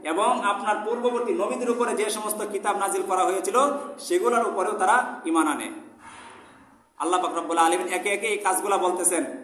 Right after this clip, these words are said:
"আল্লাযীনা ইউমিনুনা বিল গায়ব ওয়া ইয়াকিমুনাস সালাতা ওয়া ইউতুনাজ যাকাতা।" আল্লাহ তাআলা বলেছেন, যারা আল্লাহ পাকের প্রতি ঈমান আনে, গায়েবের প্রতি, এবং সালাত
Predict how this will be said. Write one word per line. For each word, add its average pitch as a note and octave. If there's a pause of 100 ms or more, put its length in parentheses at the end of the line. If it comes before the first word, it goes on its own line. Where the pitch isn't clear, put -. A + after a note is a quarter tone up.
"আল্লাযীনা E3+
ইউমিনুনা F#3
বিল E3+
গায়ব A3+ (360)
ওয়া E3+
ইয়াকিমুনাস F#3+
সালাতা G3
ওয়া F3
ইউতুনাজ G#3
যাকাতা।" G3+ (100)
আল্লাহ F#3
তাআলা F3+
বলেছেন, B3 (120)
যারা F3+ (600)
আল্লাহ G3
পাকের G3
প্রতি G3
ঈমান G3
আনে, G#3
গায়েবের F#3+
প্রতি, F#3+ (100)
এবং E3+
সালাত G3+